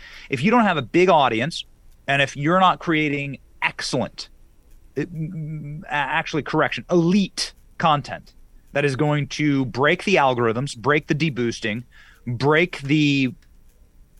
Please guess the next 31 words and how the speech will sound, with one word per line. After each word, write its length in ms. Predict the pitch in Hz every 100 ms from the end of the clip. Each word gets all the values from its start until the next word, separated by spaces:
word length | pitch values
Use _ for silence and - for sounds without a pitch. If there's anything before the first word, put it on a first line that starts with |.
| - -
chains 460 | - 214 180 165 147
that 100 | 143
they 100 | 139
put 240 | - 165
on 140 | 143 127
us 260 | 123 -
of 140 | 120 127
censorship, 640 | 143 127 113 - 110 123 - - - - - 165
and 300 | 170 135 127
reach 380 | 214 202 -
young 300 | 143 175 226
people, 560 | 226 143 123 117 123 143 - 147
well, 300 | 180 180 165
then 260 | 185 185
you're 100 | 185
just, 380 | 160 180 - - - - _ -
uh, 40 | 185 - - 147 160
retreating. 560 | 156 180 - 320 135 95
You're 120 | 123
giving 240 | 165 170
up. 220 | 196 - - _ - - -
You're 100 | 160
doing 220 | 175 233
what 140 | 208 175
conservatives 560 | 170 - 165 170 151
did 280 | 156 165 147
with 200 | 127 123
movie 280 | 123 135 165
making 340 | 156 170 202
in 80 | 156
Hollywood. 540 | 95 123 143 156 190